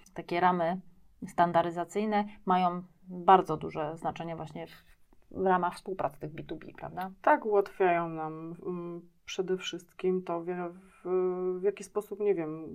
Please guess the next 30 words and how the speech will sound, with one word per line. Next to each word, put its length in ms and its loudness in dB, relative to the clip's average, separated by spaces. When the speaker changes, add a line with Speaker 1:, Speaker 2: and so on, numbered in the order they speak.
Speaker 2:
komunikacja 640 2
nawet 240 -6
może, 240 -8
ma 200 0
wyglądać, 640 -6
Speaker 1:
Mhm. 280 2
Speaker 2:
tak? 80 -2
Speaker 1:
A 60 2
Speaker 2:
Bo 60 4
Speaker 1:
czy 80 4
Speaker 2:
tam 160 8
jest 220 4
cały 260 10
zakres 680 4
jakby 380 2
rzeczy, 380 0
to 120 -4
już, 260 -8
y, 40 -8
trzeba 200 4
dopasować 540 -2
do 100 0
biznesu, 520 2
do 100 -2
specyfiki, 800 -6
do 120 -2
tego, 280 -6
co 160 -10
my 140 -6
robimy. 580 -2